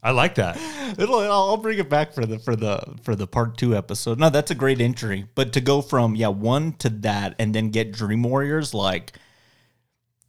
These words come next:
Speaker 2: two's the outlier in that, in that, in that combination right there, because one and three are pretty great.
Speaker 1: Agreed.
Speaker 2: Yeah.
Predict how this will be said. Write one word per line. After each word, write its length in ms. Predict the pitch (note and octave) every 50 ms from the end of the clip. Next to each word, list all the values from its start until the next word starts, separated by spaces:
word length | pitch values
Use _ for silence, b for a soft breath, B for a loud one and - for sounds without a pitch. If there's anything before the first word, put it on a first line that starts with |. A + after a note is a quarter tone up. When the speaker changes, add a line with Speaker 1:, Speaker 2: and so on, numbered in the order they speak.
| _ _ _ _ _ _ _ _ _ _ - _
Speaker 2:
two's 280 | - - D3 C3 A2+
the 160 | A2 A#2+ G#2+ F#2+
outlier 480 | F#2 F#2 - G2 G#2+ G2+ F#2+ G2 G2 F#2+
in 120 | F#2+ F#2
that, 260 | F#2+ F#2+ F2+ - -
in 140 | - G#2 G2
that, 240 | G2 F#2+ - - _ -
in 120 | G#2+ G2
that 240 | F#2 - - - - _ _ _ _ _ _ _ _ _
combination 720 | _ - - G#2+ G#2 G2 F#2+ F#2+ F#2+ F#2 F2 - - G#2 F#2
right 180 | E2 F2 -
there, 160 | - F#2 E2+ F2+
because 260 | F#2+ F#2+ - A2 G2
one 180 | A2 C3 C#3+ B2+
and 100 | G#2+ G2
three 180 | A2 G#2 G2+
are 160 | F#2 F#2 F2 - - - _ _ _
pretty 180 | - A#2+ G#2+ G2
great. 300 | - G2+ G2 F#2 - - - - - -
Speaker 1:
Agreed. 280 | - - - E2+ D#2+ - _
Speaker 2:
Yeah. 180 | - A2+ F#2+ F2